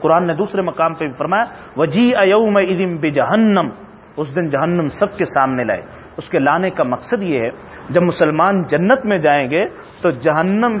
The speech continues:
کی ہیبت ناکی، ہول ناکی کو سوچ سوچ کر ان کے نعمتوں میں لذت بڑھتی رہے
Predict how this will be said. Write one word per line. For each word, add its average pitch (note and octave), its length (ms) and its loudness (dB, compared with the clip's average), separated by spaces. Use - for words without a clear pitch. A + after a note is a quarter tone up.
کی G#3 180 -2
ہیبت G3 540 0
ناکی، F#3+ 480 0
ہول E3+ 320 2
ناکی E3+ 360 0
کو E3 160 -2
سوچ F#3 420 -2
سوچ D#3 300 0
کر F#3+ 160 4
ان D#3 140 2
کے C#3 160 0
نعمتوں C3+ 480 0
میں A#2+ 120 0
لذت C#3+ 400 0
بڑھتی E3+ 320 0
رہے - 200 -8